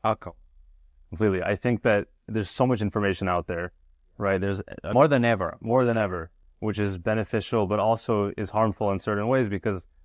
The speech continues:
Speaker 2: like we said, most people are overthinkers. So receiving all this additional information, it's, like, paralyzing. You're like, "Well, if I do this, I'm successful. And if I do this, I'm success-," and then it's just,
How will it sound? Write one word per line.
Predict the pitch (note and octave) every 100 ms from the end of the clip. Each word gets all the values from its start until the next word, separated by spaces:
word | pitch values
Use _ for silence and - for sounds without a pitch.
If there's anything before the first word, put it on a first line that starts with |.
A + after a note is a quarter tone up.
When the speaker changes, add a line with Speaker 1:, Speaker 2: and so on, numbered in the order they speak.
| _ -
Speaker 2:
like | G#2+ F#2
we | G2+
said, | B2+ G#2
most | G#2 G#2+
people | A2+ G#2
are | G2
overthinkers. | F#2+ F#2 A#2+ G#2+ G2+ F#2 - _ _ _
So | - G#2
receiving | G2+ - A#2 A#2
all | A2+ B2
this | A#2+ A2
additional | A2+ C3+ A2+
information, | G#2 G#2 G#2 F#2+ G#2+ G2
it's, | F2
like, | G2+ F#2+ -
paralyzing. | B2 B2 G2+ F2+ F2+
You're | F#2+
like, | F#2+ - _ _ -
"Well, | A2
if | G#2
I | G#2+
do | G#2+ B2
this, | C3
I'm | A2+
successful. | G2+ A#2+ G2+ G#2
And | G2
if |
I | G2
do | G#2
this, | A#2+ B2
I'm | A2
success-," | F#2+ G2+
and | A2+
then | A#2
it's | -
just, | A#2